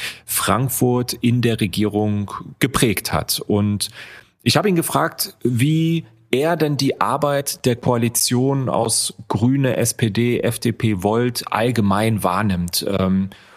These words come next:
ob so ein heterogenes Bündnis aus seiner Sicht funktioniert und wenn ja, warum, warum nicht? Ähm,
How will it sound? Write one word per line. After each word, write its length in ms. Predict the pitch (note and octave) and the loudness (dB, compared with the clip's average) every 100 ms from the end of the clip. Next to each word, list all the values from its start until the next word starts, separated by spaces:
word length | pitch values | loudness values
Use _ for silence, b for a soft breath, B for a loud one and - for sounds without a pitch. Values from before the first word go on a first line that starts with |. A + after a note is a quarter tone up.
| B B B B _ - | B B B B _ -6
ob 160 | C#3+ - | -2 0
so 120 | A#2 | 2
ein 120 | B2 | 2
heterogenes 720 | A#2 C3 A#2+ G#2+ B2+ A#2 A2 | 2 2 0 2 2 2 0
Bündnis 400 | - A#2+ A2+ A2 | 0 0 0 0
aus 160 | G2+ - | 0 0
seiner 320 | G#2 G#2+ G2+ | 0 0 0
Sicht 400 | F#2+ F#2+ - - | 0 -2 -4 -8
funktioniert 920 | - G#2+ - - G2 D3 F#3 F#3 - | 0 0 0 0 2 4 2 -2 -2
und 440 | - A#2+ A#2+ A#2 - - | -2 0 -2 -4 -6 0
wenn 180 | G#2+ G#2 | 2 2
ja, 380 | A2 C3 B2 | 2 0 0
warum, 520 | G#2+ F#2+ C3+ D#3 D3 A#2+ | -2 0 0 0 0 0
warum 340 | A2 G#3 G3 | 0 2 2
nicht? 420 | E3+ - - - | 2 0 -4 -4
Ähm, 420 | - G2 G2 G2 | -2 0 0 -4